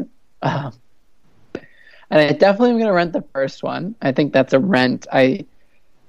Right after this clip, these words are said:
I think the race is improving. I think everything's sort of finding its footing a little bit better.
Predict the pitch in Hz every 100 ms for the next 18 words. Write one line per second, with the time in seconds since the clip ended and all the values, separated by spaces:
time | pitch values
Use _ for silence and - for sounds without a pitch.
0 | - 139 160 147 139 131 135 131 - 156
1 | 131 120 - 151 143 131 123 123 131 123
2 | 131 120 131 127 135 131 123 - _ -
3 | 123 131 135 135 123 - - 131 131 135
4 | 127 143 - 131 127 135 135 135